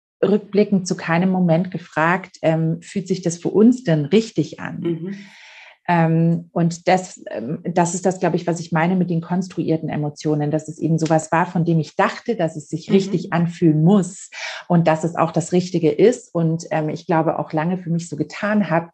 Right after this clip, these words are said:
Speaker 1: als würde es sich richtig anfühlen. Und, ähm, jetzt im Nachhinein aber einfach sagen kann, dass das war nicht das, was wir beide eigentlich wollten.
Speaker 2: Mhm.
Speaker 1: Ähm, und das war auch nicht das, was, was für uns beide gut gewesen wäre auf lange Zeit. Und dementsprechend,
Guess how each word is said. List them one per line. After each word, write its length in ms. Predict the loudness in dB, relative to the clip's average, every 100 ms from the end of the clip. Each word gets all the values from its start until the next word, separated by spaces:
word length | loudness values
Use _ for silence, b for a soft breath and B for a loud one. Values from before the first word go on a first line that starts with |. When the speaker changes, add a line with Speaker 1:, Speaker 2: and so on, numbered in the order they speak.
| -4
Speaker 1:
als 220 | -4 4
würde 240 | 4 4
es 100 | 0
sich 220 | -6 -6
richtig 320 | -6 -6 -8 -4
anfühlen. 640 | -4 -2 2 4 2 -2 B B B B _
Und, 340 | 2 4 0
ähm, 200 | 0 0
jetzt 240 | 2 2 2
im 100 | 0
Nachhinein 420 | 0 -2 -4 -4
aber 180 | -4 -6
einfach 240 | -6 -8
sagen 400 | -4 -2 0 -2
kann, 320 | -4 -2 -2 -4 B B _
dass 340 | 0 0 -12 -10
das 360 | -2 -2 0
war 180 | 0 4
nicht 560 | 6 6 4 -8 -6 0
das, 300 | 0 -2 -6
was 160 | -2
wir 100 | -2
beide 340 | -2 -2 -4 -4
eigentlich 420 | -6 -8 -8 2
wollten. 500 | 4 4 2 -4 -2 -4 -6 B B
Speaker 2:
Mhm. 60 | -2
Speaker 1:
Ähm, 340 | 0 0 0
und 160 | -2 0
das 160 | 0 0
war 160 | 0
auch 120 | 0
nicht 280 | -2 -2 0
das, 240 | -2 -2 -6
was, 240 | -8 -4
was 200 | -2 -2
für 100 | -2
uns 180 | -2 0
beide 280 | -2 0 2
gut 260 | 2 0
gewesen 400 | -2 -2 -2 -2
wäre 300 | -2 -2 -4
auf 180 | -6 -6
lange 260 | -6 -6 -8
Zeit. 380 | -6 -6 -6 -8
Und 180 | -6
dementsprechend, 720 | -2 -2 -4 -2 -2 0 -2